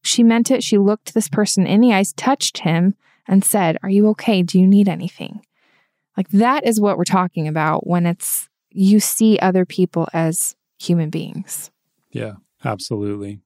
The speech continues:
Speaker 2: I love, and, and talking about, like, as you're talking about this comparison idea and reading that quote from Beware of Pride,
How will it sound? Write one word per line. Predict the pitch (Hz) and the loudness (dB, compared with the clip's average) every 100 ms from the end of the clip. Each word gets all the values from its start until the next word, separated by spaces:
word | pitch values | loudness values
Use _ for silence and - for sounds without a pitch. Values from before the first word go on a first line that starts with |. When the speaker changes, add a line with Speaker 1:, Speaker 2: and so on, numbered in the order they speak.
| _ _ | _ _
Speaker 2:
I | 117 | -4
love, | 120 123 117 - | -2 -2 -2 -8
and, | 131 123 117 - | -2 -2 -2 -8
and | 135 123 113 | -8 -4 -4
talking | - 123 127 120 | -4 -4 -4 -6
about, | 98 101 104 | -6 -8 -8
like, | 104 101 _ _ _ | -10 -12 _ _ _
as | 117 101 | -12 -10
you're | 98 | -10
talking | 95 117 107 | -8 -8 -8
about | 95 | -10
this | 95 92 | -12 -16
comparison | - 98 110 107 - 101 | -18 -14 -10 -10 -12 -14
idea | 92 92 95 95 | -14 -12 -10 -10
and | 95 95 | -12 -12
reading | 95 95 | -14 -14
that | 95 | -16
quote | - 101 - | -18 -18 -18
from | 104 | -18
Beware | 95 95 95 | -14 -12 -14
of | |
Pride, | - 101 98 | -14 -14 -14